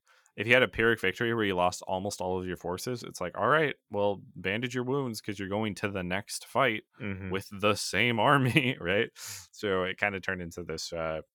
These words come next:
Speaker 1: I hope you can get ahead, 'cause if not, you will get behind. Um, which is very interesting. Games generally don't play that way. Um, so we'll see what it, what it, uh, ends up being. Um,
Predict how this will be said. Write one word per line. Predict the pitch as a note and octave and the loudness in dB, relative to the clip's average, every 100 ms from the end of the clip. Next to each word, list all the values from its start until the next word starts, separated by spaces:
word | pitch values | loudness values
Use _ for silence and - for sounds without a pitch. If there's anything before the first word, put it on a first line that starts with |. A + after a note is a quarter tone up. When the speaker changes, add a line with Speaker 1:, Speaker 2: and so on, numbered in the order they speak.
| - | -8
Speaker 1:
I | G2+ | -2
hope | C#3+ | 0
you | D#3 | 2
can | C3+ | 2
get | A2 | 4
ahead, | F2 E2 - | 4 2 -4
'cause | - F#2+ | -8 -8
if | - | -2
not, | F2+ F#2+ | -2 -2
you | F#2+ E2+ D#2+ | -6 -10 -8
will | E2 D#2 | -8 -8
get | D2 - | -12 -16
behind. | - _ - _ _ _ _ _ _ _ - | -20 _ -20 _ _ _ _ _ _ _ -10
Um, | A1 - - C3 C3 _ _ _ _ _ _ | -8 -8 -8 -8 -10 _ _ _ _ _ _
which | C#4+ E3 | -4 -2
is | D#3+ | 2
very | E3 D3+ | 4 4
interesting. | G#2 F#2 - F2 | 2 -4 -10 -10
Games | F2+ F#2 | -8 -6
generally | G#2 F#2+ F#2+ F#2 | -6 -4 0 0
don't | F2 E2+ | -2 -4
play | - F2 | -2 0
that | G2 G#2+ | 0 -2
way. | G#2+ A2+ _ _ _ _ _ _ _ - | -6 -6 _ _ _ _ _ _ _ -20
Um, | - B2 - _ | -16 -16 -18 _
so | - - - - _ _ _ _ _ _ _ _ _ C4 | -16 -12 -12 -16 _ _ _ _ _ _ _ _ _ -6
we'll | F#3 | -2
see | A#2+ | 0
what | G#2+ | 2
it, | F#2+ F2+ _ | 2 -2 _
what | G#2 G2 | -2 0
it, | F#2 F2+ - | 0 -4 -2
uh, | E2+ C2+ | 0 0
ends | E2+ D#2 | -4 -4
up | C#2 - | -6 -8
being. | - - G#1+ - _ _ _ _ | -14 -14 -14 -18 _ _ _ _
Um, | G#1 A#1 A#1+ A#2+ | -18 -16 -14 -16